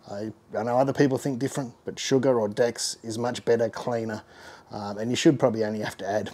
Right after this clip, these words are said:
mate, two or three hundred grams. It's really nothing. And if you have a look at these cans here,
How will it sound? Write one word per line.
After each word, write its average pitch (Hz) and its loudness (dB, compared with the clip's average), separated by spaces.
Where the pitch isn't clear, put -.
mate, - -14
two 120 -2
or 104 -2
three 107 -4
hundred 101 -4
grams. 104 -4
It's 95 -10
really 117 0
nothing. 110 -4
And 123 -4
if 113 -2
you 131 4
have 147 6
a - 2
look 139 4
at 120 -2
these 110 -2
cans 120 0
here, 160 6